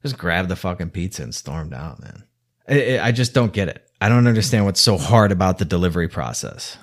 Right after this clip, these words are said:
Just fucking deliver the food to the door. Like, that's, that's what the job is. And if you're a doorman,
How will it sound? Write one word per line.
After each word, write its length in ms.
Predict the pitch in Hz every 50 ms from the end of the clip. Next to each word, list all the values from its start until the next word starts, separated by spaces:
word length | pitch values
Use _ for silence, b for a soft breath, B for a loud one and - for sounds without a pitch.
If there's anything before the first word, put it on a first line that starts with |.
| _ _
Just 240 | - 113 113 - - -
fucking 340 | 127 120 117 - 123 107
deliver 400 | 95 101 92 95 98 95 90 95
the 80 | 73 80
food 320 | - - 98 92 90 85 -
to 80 | -
the 120 | 76 80 71
door. 400 | - 80 73 60 - - - - _ _ _ _ _ _ _ _ _ _ _ _ _ _ _ _ - -
Like, 220 | - 104 98 90 -
that's, 480 | 101 104 104 - - - - - - _ _ - 85 107 147 - - - 80 87 - _ _ -
that's 360 | 90 98 101 - - - -
what 200 | 107 107 104 -
the 60 | 98
job 380 | 82 95 95 95 98 90 - - - -
is. 240 | - - - - _ _ _ _ _ _ _ _
And 120 | 101 101
if 100 | 95 -
you're 140 | - 107 98
a 40 | 92
doorman, 600 | 85 - 117 143 156 127 101 90 87 95 117 -